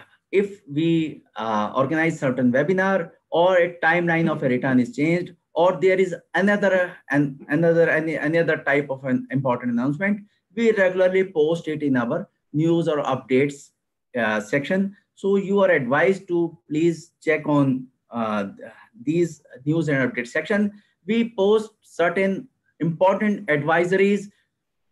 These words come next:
for troubleshooting and troubleshooting tips regularly, uh, on the basis of feedback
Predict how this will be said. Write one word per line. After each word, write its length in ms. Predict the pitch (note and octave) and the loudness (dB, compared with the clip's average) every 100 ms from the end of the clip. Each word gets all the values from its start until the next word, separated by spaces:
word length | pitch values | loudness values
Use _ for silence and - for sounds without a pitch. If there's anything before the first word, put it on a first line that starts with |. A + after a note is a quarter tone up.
| - | -2
for 480 | D#3+ E3+ D#3+ - - - | 4 4 2 -4 -8 -2
troubleshooting 600 | E3+ G3 F#3+ E3+ D#3+ - | 0 0 -2 -2 -4 -2
and 260 | C#3 C#3+ C#3+ | 0 2 2
troubleshooting 600 | D3 D3+ C#3+ B2 B2+ C3+ | 0 -2 -4 -4 -2 0
tips 280 | F#3+ F#3 - _ - D3+ | -2 -2 -12 _ -8 -2
regularly, 680 | F3 E3 D#3+ D#3+ D#3 D3 - _ _ _ _ | 0 0 0 0 -4 -6 -14 _ _ _ _
uh, 200 | G#2 A2 G#2+ | -6 -2 0
on 140 | C3 | 2
the 80 | C#3+ | 2
basis 320 | B2+ D3+ D#3 | 0 -4 -2
of 200 | D3 C3+ | -2 -2
feedback 520 | C#3+ C3+ B2+ A#2+ - | -2 0 0 -2 -4